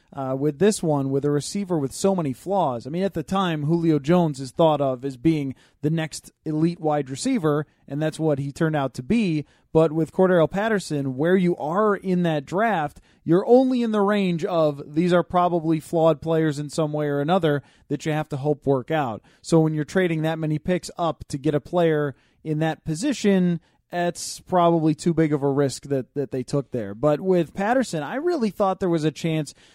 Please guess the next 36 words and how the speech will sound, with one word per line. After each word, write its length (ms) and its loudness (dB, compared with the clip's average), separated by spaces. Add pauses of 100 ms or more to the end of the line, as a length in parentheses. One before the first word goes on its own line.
(120)
that 140 4
we 160 2
would 160 0
see 240 -4
him 220 0
back. 440 -4
I, 200 -6 (100)
I 100 -8
knew 220 2
that 220 4 (320)
where 320 2
he 160 2
was, 320 2
uh, 320 2
going 420 4
was 140 -2
probably 340 4
just 200 -4
gonna 180 2
be 200 2
the 120 -2
team 300 -4
that 100 2
offered 320 0
him 120 -4
the 80 -2
most 320 -2
money. 420 -2 (340)
And, 280 -4
uh, 140 -6 (580)
looking 320 0
at 80 -4
the 80 0
wide 260 0
receiver 420 -2
market, 440 -4